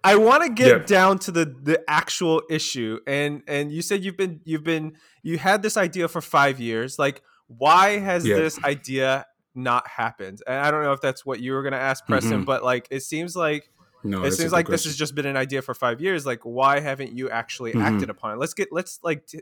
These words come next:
Speaker 1: let's take a deep dive and get to the
Speaker 2: No, that's a
Speaker 1: actual
Speaker 2: good
Speaker 1: source
Speaker 2: question.
Speaker 1: of why this hasn't happened yet.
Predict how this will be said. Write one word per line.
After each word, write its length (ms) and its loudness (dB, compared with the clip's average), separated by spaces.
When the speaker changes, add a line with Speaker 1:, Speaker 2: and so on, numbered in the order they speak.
Speaker 1:
let's 160 -8
take 180 -6
a 80 -6
deep 400 -10
dive 380 -2
and 200 -2
get 180 -4
to 80 -10
the 140 -8
Speaker 2:
No, 80 2
that's 140 2
a 20 -2
Speaker 1:
actual 260 0
Speaker 2:
good 120 -4
Speaker 1:
source 240 0
Speaker 2:
question. 80 -6
Speaker 1:
of 80 -10
why 220 0
this 180 -6
hasn't 220 -12
happened 320 -6
yet. 180 -16